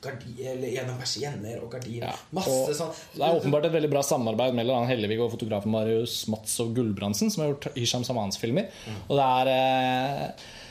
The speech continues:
Speaker 2: det er en sånn her, eh, visuell energi i Dryads som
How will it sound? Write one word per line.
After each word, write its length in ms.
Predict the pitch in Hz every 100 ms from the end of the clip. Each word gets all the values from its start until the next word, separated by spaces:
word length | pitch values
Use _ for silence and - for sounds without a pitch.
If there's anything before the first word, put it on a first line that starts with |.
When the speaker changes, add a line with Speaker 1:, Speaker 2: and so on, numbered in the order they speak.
| - - - -
Speaker 2:
det 100 | -
er 200 | 131 156
en 60 |
sånn 160 | 185 190
her, 100 | 151
eh, 220 | 156 160
visuell 1120 | 160 160 180 160 127 139 165 175 175 180 185 -
energi 540 | 170 175 127 170 202 - - -
i 140 | 135
Dryads 640 | 139 123 117 147 143 - - -
som 600 | - - 139 139 139 -